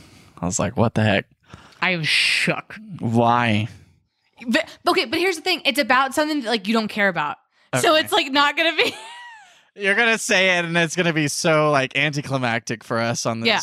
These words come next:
Speaker 1: because
Speaker 2: And so
Speaker 1: I'm
Speaker 2: it's
Speaker 1: not
Speaker 2: just,
Speaker 1: gonna
Speaker 2: it's
Speaker 1: care.
Speaker 2: not, yeah, you're
Speaker 1: <laughs>
Speaker 2: not, you're not gonna care. Son.
Speaker 1: Anyway.
Speaker 2: So anyways, guys, I'm glad that everyone could indulge in our <laughs> hyperfixations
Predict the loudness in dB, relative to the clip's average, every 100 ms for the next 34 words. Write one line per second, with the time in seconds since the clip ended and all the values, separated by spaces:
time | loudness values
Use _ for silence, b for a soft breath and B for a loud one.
0 | -4 -6 -4 -2 0 0 0 2 -2 -2
1 | -2 0 0 2 2 0 -2 -6 -10 -2
2 | -2 -2 -2 -2 -2 -2 -2 -6 -12 -10
3 | -8 -6 -6 -6 -10 -12 -12 -12 -12 b
4 | b b b b _ _ _ _ -14 -8
5 | -2 0 2 2 0 -4 -8 _ _ _
6 | _ _ _ _ _ _ _ B B B
7 | B B B -6 -6 -6 -14 -20 _ _
8 | _ _ -12 -8 -4 -2 0 0 -2 -4
9 | -6 -2 0 0 2 2 2 0 -2 -4
10 | -6 -10 -14 -14 -20 _ _ -20 -4 -2
11 | 2 2 2 2 2 2 2 2 0 2
12 | 0 0 0 0 2 0 2 0 0 -2
13 | 0 0 2 2 2 2 -2